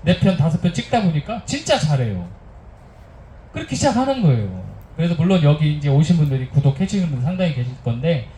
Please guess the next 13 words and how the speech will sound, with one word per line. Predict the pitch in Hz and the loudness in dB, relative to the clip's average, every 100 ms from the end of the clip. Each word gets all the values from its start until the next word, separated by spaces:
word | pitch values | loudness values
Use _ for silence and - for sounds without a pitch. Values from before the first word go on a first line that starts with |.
| - - | -20 -10
흥일 | 262 269 | -8 -4
청년도 | - 208 165 143 143 170 170 - - - | -2 2 2 4 4 4 4 -4 -14 -8
앞으로도 | 117 147 139 135 | -2 4 4 4
이제 | 120 117 120 | 0 -4 -4
이 | |
친구도 | 147 185 160 139 - | -2 -2 -2 -4 0
교육도 | 143 143 139 | 2 2 2
많이 | 117 107 113 | 0 -2 -2
할 | 226 | 0
거란 | 277 247 165 | 2 2 0
말이에요. | 110 95 98 190 | -2 -2 -2 -2
저랑 | - 135 127 | 0 -2 0
분야가 | 131 127 113 | 0 0 -4